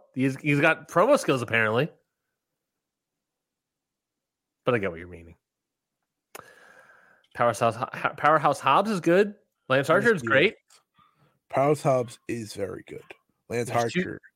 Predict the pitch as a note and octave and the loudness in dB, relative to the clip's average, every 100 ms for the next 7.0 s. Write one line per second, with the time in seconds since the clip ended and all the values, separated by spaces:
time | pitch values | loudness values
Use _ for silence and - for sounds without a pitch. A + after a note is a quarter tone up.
0 | - B2 - - E3 F#3 - - _ D#3 | -20 -18 -16 -16 -18 -20 -20 -20 _ -20
1 | - - D#3 G3 G3 E3+ D#3 F3 G3+ - | -8 0 2 2 -2 -2 0 2 0 0
2 | F3+ E3+ E3+ D#3+ D3 C#3 E3+ G3 C#3 A#2+ | -2 2 0 0 0 0 -2 -2 0 0
3 | G2+ G2+ D3 G3 - - - G#3 A#3+ G#3+ | 0 -2 -2 -6 -20 -8 2 6 6 6
4 | D4 E4+ C4 G3+ F#3 F3 D3+ C3+ A#2 A#2+ | 6 6 6 4 4 2 0 -2 0 0
5 | A2 G#2+ B2 B2+ - A#2 G#2 G2+ F#2 - | 0 -2 -2 -2 -4 -6 -6 -10 -14 -14
6 | - _ _ _ _ _ G#2 - E2+ | -16 _ _ _ _ _ -6 -6 -12